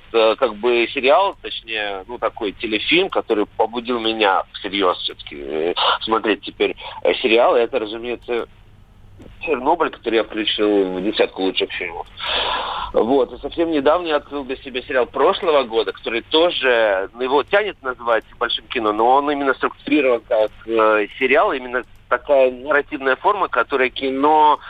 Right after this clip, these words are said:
в принципе, невозможно. Это сериал из, эм, э, по-, значит, общее название «Американская история преступлений»,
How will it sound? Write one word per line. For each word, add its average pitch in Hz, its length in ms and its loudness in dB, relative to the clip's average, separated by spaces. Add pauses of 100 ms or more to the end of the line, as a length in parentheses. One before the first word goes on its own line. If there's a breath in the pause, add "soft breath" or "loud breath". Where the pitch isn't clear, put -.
(140 loud breath)
в - 40 -20
принципе, 135 460 -2
невозможно. 131 1080 0 (240 loud breath)
Это 113 200 -2 (100)
сериал 156 420 2
из, 123 600 -4 (100)
эм, 117 380 2 (400 loud breath)
э, 107 500 4 (160)
по-, 117 400 4 (200)
значит, 117 300 0
общее 131 480 0 (440)
название 131 640 -2
«Американская 123 560 -2
история 117 260 -2
преступлений», 147 880 -4